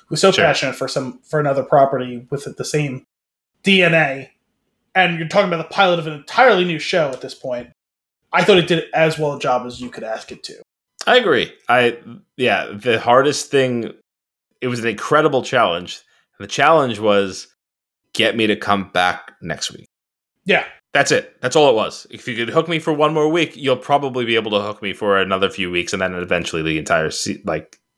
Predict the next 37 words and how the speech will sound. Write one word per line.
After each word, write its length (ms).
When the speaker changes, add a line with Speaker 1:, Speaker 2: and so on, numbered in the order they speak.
Speaker 2:
season 580
and 220
ultimately 420
the 100
series. 400
And 360
I 140
could 140
say 140
based 320
on 380
the 120
way 240
that 280
that 280
went, 280
that 160
I'm 240
probably, 600
I, 140
I 160
imagine 540
that 120
I 120
will 140
be 220
in 100
it 140
to 100
watch 360
the 100
whole 180
series 640
based 240
on 80
Speaker 1:
It 120
looked 300